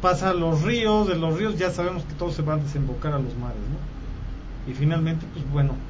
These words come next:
los animales, sin conocer, sin saber que es,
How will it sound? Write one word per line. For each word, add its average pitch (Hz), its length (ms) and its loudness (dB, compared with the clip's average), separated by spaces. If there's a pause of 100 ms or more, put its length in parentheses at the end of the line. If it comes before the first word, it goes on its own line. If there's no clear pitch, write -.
(320)
los 123 280 -4
animales, 143 420 4 (640)
sin 190 260 2
conocer, 175 680 2
sin 143 380 -4
saber 151 440 4 (640)
que 160 160 4
es, 147 200 -2